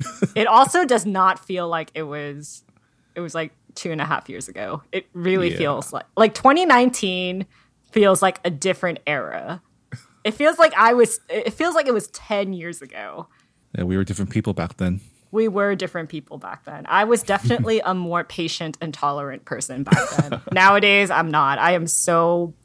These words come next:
Speaker 2: I am bitter. I am angry. I am not patient. Um, well, I am excited to read this book. Um, but, you know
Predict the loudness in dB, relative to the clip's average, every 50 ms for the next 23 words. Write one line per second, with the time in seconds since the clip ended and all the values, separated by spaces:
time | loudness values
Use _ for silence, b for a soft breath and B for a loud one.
0 | _ 4 4 4 4 2 -2 -4 -4 0 0 0 2 2 2 2 2 2 2 2
1 | 0 0 -2 -4 -6 -6 -6 -4 -4 -4 -4 -4 -4 -2 -2 -2 -2 -2 -2 -2
2 | -2 -4 -6 -4 -2 -2 -2 -2 -4 -8 -12 -12 -12 -14 -14 -14 -14 -16 -16 b
3 | b b b b b b b b _ _ 0 2 2 4 2 2 0 -4 -8 -10
4 | -12 _ _ _ _ _ _ _ -6 _ 2 4 6 6 6 6 6 6 4 2
5 | 2 0 0 0 2 2 2 2 0 -4 -6 -8 -8 -8 -8 -8 -8 -10 -8 -6
6 | -4 -4 -4 -4 -6 -10 -18 -10 _ -2 -2 0 0 -2 -4 -6 -8 -12 -4 -2
7 | 0 0 2 0 -2 -4 _ _ _ _ _ _ _ _ -2 -2 0 -2 -2 -4